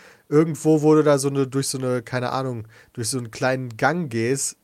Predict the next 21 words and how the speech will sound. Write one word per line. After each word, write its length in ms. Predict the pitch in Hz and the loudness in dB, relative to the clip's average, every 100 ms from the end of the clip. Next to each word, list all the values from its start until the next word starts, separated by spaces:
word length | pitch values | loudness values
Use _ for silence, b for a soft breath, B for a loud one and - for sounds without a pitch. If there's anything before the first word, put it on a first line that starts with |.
| _ | _
wo 540 | 123 113 135 135 139 131 | -20 -12 -2 2 2 0
trotzdem 480 | - - - 160 | -4 -4 -2 -4
so 100 | 147 | -6
viel 160 | 180 185 | -6 -6
Zeit 320 | - 156 - | -4 -4 -2
rein 140 | 156 139 | -2 -4
investiert 540 | 127 131 - 151 139 | -4 -4 -2 -4 0
wurde, 200 | 147 143 | 0 0
damit 260 | 135 139 156 | -2 -4 -4
das 220 | 131 - B | -6 -8 B
aussieht, 400 | - 175 180 160 131 | -2 0 0 -4 -4
als 240 | 135 127 | -6 -2
wenn 160 | 135 156 | -2 0
das 200 | 143 139 | -2 -4
ein 140 | 120 | -6
wirk-, 180 | 151 - | -6 -4
echter 280 | 151 - 160 | -6 -4 -8
Teil 220 | - 143 | -4 -4
der 100 | 135 | -4
Stadt 340 | - 151 156 | -4 -4 -6
ist. 320 | 101 110 - | -6 -8 -8